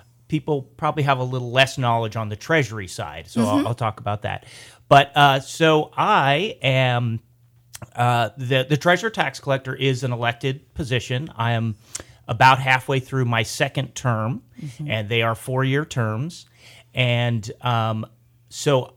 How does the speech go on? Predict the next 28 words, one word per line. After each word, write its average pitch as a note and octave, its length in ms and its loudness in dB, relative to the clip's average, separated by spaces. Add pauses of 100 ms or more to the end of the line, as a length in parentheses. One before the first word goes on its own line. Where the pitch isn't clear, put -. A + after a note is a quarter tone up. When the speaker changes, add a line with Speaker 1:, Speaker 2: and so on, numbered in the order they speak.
(160)
Speaker 1:
before E3 580 4
I C3+ 200 6
was B2+ 240 -4
the B2+ 60 -8
treasurer C#3 340 0
tax C3 260 0
collector, B2 340 -8
before B2 360 -6
I A2 80 0
ran, A#2 640 -2 (160)
um, G#2 400 -4
for - 160 -12
public A2+ 360 -4
office, A2 480 -2
I A2+ 120 -2
was B2+ 260 -4
the C#3+ 120 -2
assistant - 440 -4
treasurer F#2 400 -12
tax - 300 -14
collector G#2 400 -12
for, G2+ 340 -10 (540)
uh, F#2+ 400 -2 (240)
eight C#3+ 180 0
years. C3 640 -6
Um, G#2+ 380 -4 (280)
however, B2+ 800 2
I B2 500 2